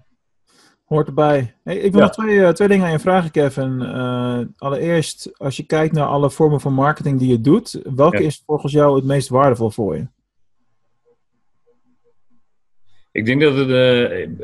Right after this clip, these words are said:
Speaker 2: ja, het meest waardevolle... Poeh, dat is een goeie. Eh, en dat is ook wel inzichtelijk.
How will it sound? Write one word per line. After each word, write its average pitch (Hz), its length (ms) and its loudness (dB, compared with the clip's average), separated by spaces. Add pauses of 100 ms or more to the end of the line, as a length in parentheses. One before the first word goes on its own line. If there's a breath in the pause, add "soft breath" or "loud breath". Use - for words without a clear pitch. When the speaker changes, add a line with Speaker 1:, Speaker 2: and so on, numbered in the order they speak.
(200)
Speaker 2:
ja, 104 180 -6
het 113 120 -6
meest 117 300 -2
waardevolle... 101 580 -2 (560)
Poeh, 160 260 -6 (100)
dat - 160 -20
is - 120 -16
een 95 60 -12
goeie. 143 340 -6 (1600)
Eh, 123 840 -2
en 127 120 -4
dat 127 160 0
is 131 140 -4
ook 131 60 -8
wel 131 120 0
inzichtelijk. 127 840 -4